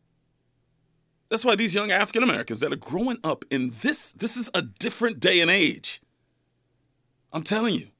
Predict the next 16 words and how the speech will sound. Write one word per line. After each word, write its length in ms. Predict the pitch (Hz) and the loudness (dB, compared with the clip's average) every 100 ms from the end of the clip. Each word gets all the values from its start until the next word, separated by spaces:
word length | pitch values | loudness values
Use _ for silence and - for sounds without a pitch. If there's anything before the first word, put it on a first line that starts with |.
| _ | _
the 60 | - | -6
twenty-first 380 | 208 269 220 190 | -2 2 2 4
century 280 | 214 165 160 | 4 2 0
is 80 | |
gonna 140 | - 143 | 0 0
be 100 | - | 0
different, 480 | - 190 170 143 123 | -2 -2 0 -4 0
much 400 | 269 214 185 - | 2 4 2 2
different 300 | 156 123 117 | 0 0 -2
than 80 | |
the 80 | 120 | -2
twentieth, 460 | 110 196 175 107 - | -2 -2 -2 -4 -6
y'all. 280 | - - _ _ _ _ _ _ _ _ _ _ _ _ _ _ _ _ _ _ _ _ _ _ _ - | -14 -16 _ _ _ _ _ _ _ _ _ _ _ _ _ _ _ _ _ _ _ _ _ _ _ -8
How 220 | 202 226 | 0 0
can 500 | - - 247 247 165 | 0 2 4 4 4
we 300 | 117 - - | 2 -2 -10